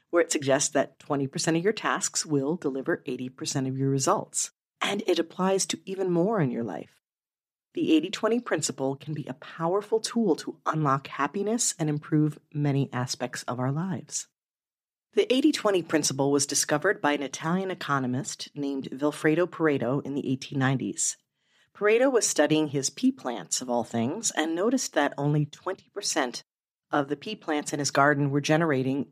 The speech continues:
eighty percent of healthy pea pods. This observation got him thinking about the uneven distribution of land ownership, and he found similar percentages there as well,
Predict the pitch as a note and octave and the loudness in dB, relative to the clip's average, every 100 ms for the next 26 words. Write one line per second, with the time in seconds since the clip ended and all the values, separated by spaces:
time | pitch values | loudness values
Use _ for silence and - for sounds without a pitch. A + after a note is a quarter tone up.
0 | - C#3+ C3+ - - D3 C3 - C3 C3 | -2 -2 -2 -10 -6 0 0 -2 -10 -12
1 | - C3+ - B2+ G#3+ - - - - - | -8 -8 -8 -12 -12 -12 -14 -12 -6 -6
2 | - _ _ _ _ _ _ _ - B3+ | -6 _ _ _ _ _ _ _ -4 -2
3 | - A#3+ A#3+ G3+ G3+ G3+ F#3 C#3+ D#3 D#3 | 0 0 2 2 2 0 0 0 -2 -4
4 | - G3 E3 C#3+ B2+ B2 - - D3 D#3+ | -2 -2 0 -2 -2 -2 -4 -4 0 0
5 | E3 E3 D#3 D3+ C#3+ - C3 C3 - C3+ | 0 0 -2 -6 -6 -4 0 0 0 -4
6 | A#2 C3 D3 F3 F#3+ - A2 G#2+ - A2 | -4 -4 -2 -2 -4 -4 -4 -6 -6 -8
7 | - _ _ _ _ C#3+ D3 C#3+ D3 D3 | -8 _ _ _ _ 0 2 4 2 4
8 | D3 D#3+ D3 D3 D3 C#3+ D3+ C3 C#3+ C3 | 2 2 2 0 -2 -2 0 0 -2 -2
9 | D3 C3 - B2+ A#2+ A#2+ C#3 - E3 D3+ | -2 -2 -2 0 2 2 -2 -4 0 0
10 | A2 | -2